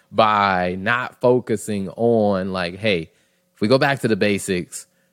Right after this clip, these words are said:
what problem does accounting really solve? And when you lose sight of that, it's like you just set yourself on a downward trend towards an outcome that, where no one really wants to be in this industry. And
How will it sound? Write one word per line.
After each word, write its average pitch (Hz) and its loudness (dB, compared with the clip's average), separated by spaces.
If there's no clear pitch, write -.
what 120 0
problem 107 0
does 107 -2
accounting 107 -4
really 98 0
solve? 90 0
And 95 0
when 101 -4
you 101 -2
lose 127 6
sight 123 2
of 101 -2
that, 90 0
it's 92 -12
like 92 -2
you 110 2
just 147 2
set 135 4
yourself 113 2
on 107 -2
a 98 -4
downward 98 0
trend 104 -4
towards 98 0
an 107 -4
outcome 104 0
that, 90 -2
where 95 2
no 95 2
one 123 4
really 101 4
wants 95 0
to 101 -2
be 98 -2
in 104 -2
this 95 -2
industry. 104 -2
And 104 -2